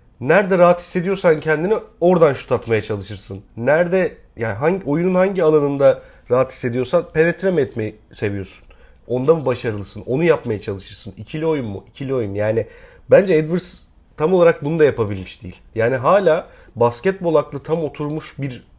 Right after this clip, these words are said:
e, oyuncu değil. O yüzden Avrupa'ya Fenerbahçe ile başlaması, yani yük-, yüksek beklentiyle başlaması diyeyim hadi. Başka bir yerde daha rahat olabilirdi belki.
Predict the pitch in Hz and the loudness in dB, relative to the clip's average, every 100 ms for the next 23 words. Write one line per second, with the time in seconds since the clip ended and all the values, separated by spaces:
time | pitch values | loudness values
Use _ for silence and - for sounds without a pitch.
0 | _ 107 113 113 120 135 135 135 123 98 | _ -4 -2 0 0 -2 -4 -6 -6 -8
1 | - _ - - - 151 175 165 151 - | -12 _ -20 -14 -4 -2 0 2 0 -2
2 | - _ - 113 135 151 156 147 131 131 | -16 _ 0 2 2 2 2 2 0 0
3 | 156 147 147 165 151 127 135 - 147 143 | 2 0 -2 -2 0 2 0 0 0 0
4 | - 156 - - - _ - _ - _ | 0 0 0 -8 -20 _ -20 _ -20 _
5 | _ 104 104 107 113 104 107 - 139 143 | _ -20 -16 0 0 0 -4 -8 -6 -8
6 | - 185 185 139 127 - 117 110 113 101 | -2 -4 -2 -2 -2 0 -2 -2 -4 -2
7 | 98 - 98 92 101 95 92 98 90 90 | -4 -6 -8 -10 -12 -12 -12 -12 -12 -16
8 | - 101 120 - 143 139 135 139 135 139 | -8 -4 -4 -4 -2 2 4 4 4 4
9 | 135 131 123 120 127 123 107 90 82 | 4 0 -4 -4 -6 -4 -2 -4 -4